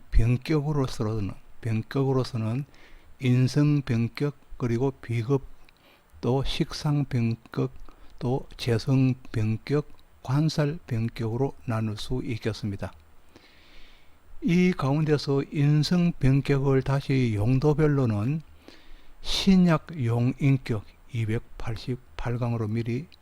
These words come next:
이미 이백팔십팔 강에서 일단 다루었습니다. 그리고 지금 하고 있는 인수 용급격, 인수 용식상격,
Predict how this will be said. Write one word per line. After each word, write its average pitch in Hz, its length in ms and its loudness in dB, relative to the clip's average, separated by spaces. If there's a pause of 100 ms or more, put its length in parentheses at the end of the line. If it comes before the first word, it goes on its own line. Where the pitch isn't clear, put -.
(1500)
이미 113 180 -4
이백팔십팔 117 1000 -4
강에서 117 580 -4 (300)
일단 107 420 -4
다루었습니다. 107 920 -6 (560)
그리고 117 280 -2
지금 135 440 2
하고 131 320 0
있는 131 280 0 (180)
인수 131 600 2
용급격, 113 1300 -2 (880)
인수 151 640 4
용식상격, 131 1200 0